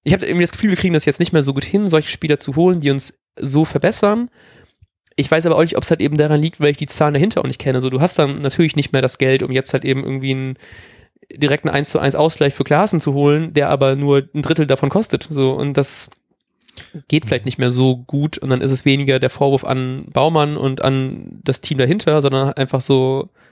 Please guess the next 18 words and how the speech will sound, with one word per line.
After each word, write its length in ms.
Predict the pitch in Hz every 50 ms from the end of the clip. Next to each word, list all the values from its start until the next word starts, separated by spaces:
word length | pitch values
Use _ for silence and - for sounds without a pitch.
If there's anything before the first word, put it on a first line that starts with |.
| _ _ _
es 140 | - 135 -
geht 180 | - 170 220 -
halt 160 | 160 131 -
nicht 140 | 143 127 -
mehr 140 | 135 127 127
so 180 | 131 135 147
und 80 | 147 139
dafür 180 | 131 123 143
fehlen 220 | 135 - 160 156 151
uns 160 | 147 139 -
halt 80 | 135 135
eben 140 | 131 135
einfach 180 | 135 135 135 127
finanzielle 400 | - 156 139 135 131 - 135 127
Mittel. 400 | 131 131 135 147 160 - 143 139
So, 140 | - 131 131
dann 180 | 131 127 131
ist 240 | 131 131 - - -